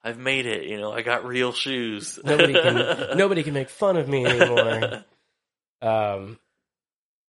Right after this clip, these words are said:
Speaker 2: the fir-, yeah, the first pair was Bear Airwalks I got when I was, like,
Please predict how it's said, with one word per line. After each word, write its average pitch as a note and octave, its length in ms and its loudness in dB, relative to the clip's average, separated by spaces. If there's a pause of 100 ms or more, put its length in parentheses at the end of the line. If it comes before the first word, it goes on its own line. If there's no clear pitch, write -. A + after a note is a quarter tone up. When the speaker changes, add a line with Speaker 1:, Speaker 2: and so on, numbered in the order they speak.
(220)
Speaker 2:
the B2 100 -4
fir-, - 160 -12
yeah, C3 200 2
the G#2+ 80 0
first D3 280 -2
pair E3 120 2
was C#3+ 140 -2
Bear B2 320 -2
Airwalks G#2+ 540 -2
I G2+ 80 -6
got G2+ 280 -4
when G2 400 -8
I G2+ 100 -10
was, F#2 120 -12
like, F2+ 160 -12